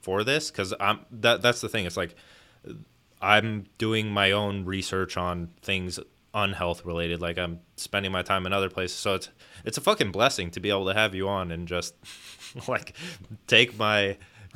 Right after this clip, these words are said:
take my questions and answer them so swiftly and, uh, not, l-, like, giv-, giving the bigger picture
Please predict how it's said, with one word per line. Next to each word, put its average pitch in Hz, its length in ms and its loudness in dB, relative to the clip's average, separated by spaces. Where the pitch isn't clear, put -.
take 120 220 4
my 107 180 2
questions 107 540 2
and 98 140 0
answer 98 320 -2
them 90 420 -4
so 101 180 -2
swiftly 104 680 -2
and, 98 400 0
uh, 87 360 0
not, 104 600 2
l-, 107 160 -4
like, 113 280 0
giv-, 123 280 0
giving 131 320 2
the 123 80 4
bigger 110 280 2
picture 80 520 -8